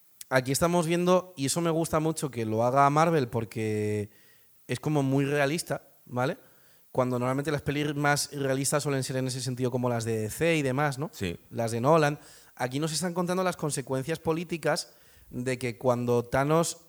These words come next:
Speaker 1: hizo el primer chasquido
Speaker 2: Sí.
Speaker 1: y mató a medio universo, la Tierra se quedó medio despoblada.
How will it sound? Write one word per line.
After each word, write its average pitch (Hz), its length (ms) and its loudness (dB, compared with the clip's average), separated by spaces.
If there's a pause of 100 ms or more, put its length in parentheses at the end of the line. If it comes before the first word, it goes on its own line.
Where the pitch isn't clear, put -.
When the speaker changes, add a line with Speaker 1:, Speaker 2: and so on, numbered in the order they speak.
Speaker 1:
hizo 165 340 0
el 127 100 0
primer 131 600 0
chasquido 170 580 0 (260)
Speaker 2:
Sí. 90 280 -6
Speaker 1:
y 127 400 -2
mató 120 420 2
a 135 60 6
medio 139 880 4
universo, 156 640 0 (880)
la 120 1300 4 (200)
Tierra 139 340 0
se 170 140 -4
quedó 156 880 6 (300)
medio 147 400 2
despoblada. 127 760 4